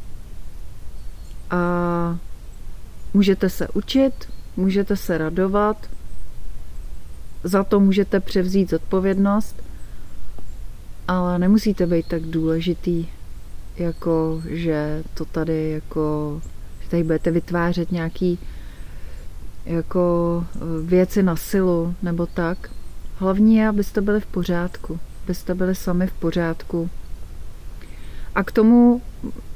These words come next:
prostě nějak musíte dojít. Tak jestli nejste v pořádku, jak si z toho nic nedělejte, vy k tomu dojdete. Všecko je nastavený tak, abyste k tomu došli. To, že se o to, eh, zajímáte, znamená,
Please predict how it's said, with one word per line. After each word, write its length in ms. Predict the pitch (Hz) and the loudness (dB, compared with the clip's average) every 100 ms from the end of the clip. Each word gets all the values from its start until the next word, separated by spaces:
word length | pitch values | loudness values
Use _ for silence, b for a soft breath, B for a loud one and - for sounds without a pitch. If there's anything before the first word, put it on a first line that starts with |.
| - | 0
prostě 340 | 226 - 247 | 0 6 8
nějak 280 | 240 247 240 - 233 | 10 8 6 0 -4
musíte 500 | 214 214 - - 247 | 2 4 2 2 4
dojít. 480 | 226 254 214 - - - - - - - - - - - - | 8 8 6 4 -4 -8 -6 -6 -6 -8 -8 -8 -8 -8 -2
Tak 280 | 196 - | -2 2
jestli 340 | 208 208 - 240 | 4 4 6 6
nejste 360 | 220 208 247 | 6 4 4
v 40 | 220 | 2
pořádku, 500 | 214 214 208 208 226 | 4 4 4 4 2
jak 120 | 208 | 4
si 100 | 208 | 2
z 40 | |
toho 160 | - 220 | 4 4
nic 220 | 214 208 | 6 4
nedělejte, 760 | 202 196 202 202 - 196 196 190 | 4 4 6 4 4 4 4 2
vy 140 | 196 190 | 0 0
k 80 | |
tomu 220 | - 208 185 | 2 4 6
dojdete. 640 | 170 170 180 - 170 175 B B B B B B | 4 4 2 0 -2 -2 B B B B B B
Všecko 340 | - 208 - 208 | -2 -2 2 4
je 100 | 202 | 6
nastavený 580 | 196 - 202 196 202 202 | 4 2 2 4 4 4
tak, 220 | 202 196 | 2 0
abyste 420 | 196 196 - 214 | 2 2 2 0
k 60 | - | 2
tomu 260 | 208 202 | 4 4
došli. 500 | 190 180 - - 156 170 - - B B B B B - - - - - - - | 6 4 2 -2 -4 -4 -6 -8 B B B B B -10 -10 -8 -8 -8 -8 -4
To, 180 | - 220 | 4 6
že 140 | 214 208 | 6 4
se 180 | 226 | 2
o 140 | - 196 | 0 0
to, 500 | - 208 202 196 208 | 4 4 6 4 0
eh, 880 | - 180 180 180 180 180 180 180 170 | -2 2 4 4 4 4 2 2 2
zajímáte, 840 | 185 185 208 202 185 - 190 185 | 4 6 6 6 4 2 2 4
znamená, 800 | 185 202 185 185 190 185 180 180 | 2 2 4 4 4 4 2 0